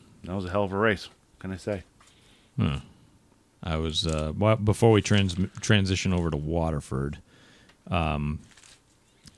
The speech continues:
Speaker 2: I was looking at Twitter again, and I came across the tweet that said, "Breaking news." One of the guys, Nate Gregg, who was the leader of the race at Bowman Gray when the caution flew, whose car was destroyed under that caution, was also declared the winner.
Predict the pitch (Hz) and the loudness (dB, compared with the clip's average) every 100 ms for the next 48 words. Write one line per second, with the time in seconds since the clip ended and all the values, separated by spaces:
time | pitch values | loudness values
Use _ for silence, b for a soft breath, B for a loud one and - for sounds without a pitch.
0 | _ - 104 92 92 107 107 95 - - | _ -2 0 2 2 2 2 0 -4 -2
1 | 139 160 104 85 71 69 82 95 80 80 | 4 6 6 4 0 -2 -2 -2 -2 -2
2 | - - - 87 82 85 80 - - 92 | -6 -6 -2 -2 -2 -2 -2 -6 -4 -2
3 | 85 71 82 - 76 73 87 85 78 82 | -2 -2 -4 -4 -4 -2 -4 -2 -2 -2
4 | 87 80 87 - - b b b b _ | -2 -2 -2 -6 -16 b b b b _
5 | - 87 98 95 101 87 87 92 92 85 | -14 -8 -4 2 2 2 0 2 2 0
6 | 92 104 113 101 104 117 98 104 95 101 | 4 6 6 4 6 8 6 4 4 4
7 | 92 90 90 101 117 107 98 85 104 95 | 2 2 2 4 4 4 2 0 -2 0
8 | 90 101 104 92 80 85 107 98 95 92 | 2 4 4 4 0 2 4 4 2 2
9 | 104 98 92 90 85 113 113 104 92 - | 4 4 4 2 0 4 4 4 0 -2
10 | 90 90 92 85 104 - 104 101 98 90 | 2 2 4 4 2 2 2 4 4 2
11 | 90 - 127 131 104 90 92 92 85 - | -2 2 6 8 6 4 0 2 0 -2
12 | 85 87 82 90 82 85 87 87 78 - | -2 -2 -2 -2 -2 -2 -4 -4 -6 -4
13 | 82 82 76 78 85 104 95 - | -4 -4 -4 -2 4 4 2 -6